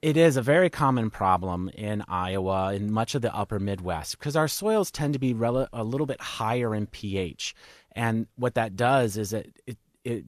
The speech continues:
makes iron less available for the plant to take up. There's plenty of,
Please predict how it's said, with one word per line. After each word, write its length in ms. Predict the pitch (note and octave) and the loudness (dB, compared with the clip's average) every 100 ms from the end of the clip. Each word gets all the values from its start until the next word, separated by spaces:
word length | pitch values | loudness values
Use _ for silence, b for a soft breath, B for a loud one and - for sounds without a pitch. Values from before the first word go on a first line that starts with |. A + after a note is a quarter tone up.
| C#2 | -6
makes 380 | B2 C#3+ C#3 - | -2 -2 -4 -6
iron 520 | A2 B2+ B2 A2 G2 | -2 0 0 0 0
less 280 | A2+ B2 - | -2 0 -2
available 600 | G#2+ F#2+ G2 A#2 G#2+ G2+ | -2 -2 0 0 -2 -4
for 160 | - | -6
the 100 | G2 | -10
plant 380 | F#2+ - G2+ - | -10 -8 -10 -10
to 100 | - | -14
take 320 | - - G2+ | -12 -8 -6
up. 140 | G#2 - | -6 -6
There's 160 | G#2+ - | -8 -10
plenty 320 | - D#3 | -4 -2
of, 100 | F#3 | 0